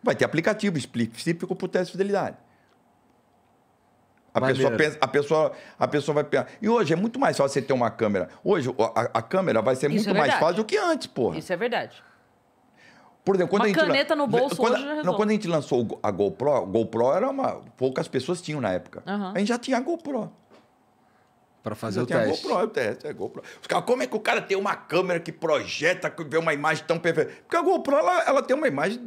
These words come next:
Speaker 1: de, agora já tá superada, né?
Speaker 2: Aham.
Speaker 1: Tem outra. Mas na época, ó, puta lente
Speaker 3: Aham.
Speaker 1: e com microfone e o cacete. E microfone você coloca em qualquer lugar. Antigamente você colocava, hoje então nem se fala.
Speaker 3: É.
Speaker 1: Hoje você não precisa de fio pra nada.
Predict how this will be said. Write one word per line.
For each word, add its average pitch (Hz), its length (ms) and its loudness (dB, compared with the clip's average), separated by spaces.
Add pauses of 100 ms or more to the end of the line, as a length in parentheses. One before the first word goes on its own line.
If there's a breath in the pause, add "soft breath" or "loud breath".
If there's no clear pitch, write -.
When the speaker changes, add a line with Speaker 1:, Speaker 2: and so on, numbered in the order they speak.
Speaker 1:
de, 139 160 -4 (300)
agora 120 260 0
já 202 140 -4
tá 196 120 -2
superada, 196 640 0
né? 95 120 -2
Speaker 2:
Aham. 98 120 -2
Speaker 1:
Tem 123 100 0
outra. 117 300 2 (260 loud breath)
Mas 120 160 -2
na 104 160 -2
época, 147 360 0
ó, - 20 -4
puta - 460 -6
lente 147 500 0
Speaker 3:
Aham. 208 260 -2
Speaker 1:
e 110 120 -8
com - 120 -6
microfone 151 840 0
e 147 40 -2
o 143 40 -6
cacete. - 640 -6 (260 soft breath)
E 196 80 0
microfone 220 380 2
você 302 80 -2
coloca 320 240 0
em - 20 -18
qualquer 339 220 0
lugar. 254 600 0 (200)
Antigamente 110 580 -2
você 415 80 -4
colocava, 190 460 0
hoje 214 180 0
então 330 260 -4
nem 453 140 -2
se 453 140 -10
fala. 381 340 -6
Speaker 3:
É. 170 160 -2 (340 loud breath)
Speaker 1:
Hoje 185 180 2
você 185 40 0
não - 60 0
precisa 330 160 0
de - 80 -4
fio 214 100 2
pra 247 160 2
nada. 156 500 0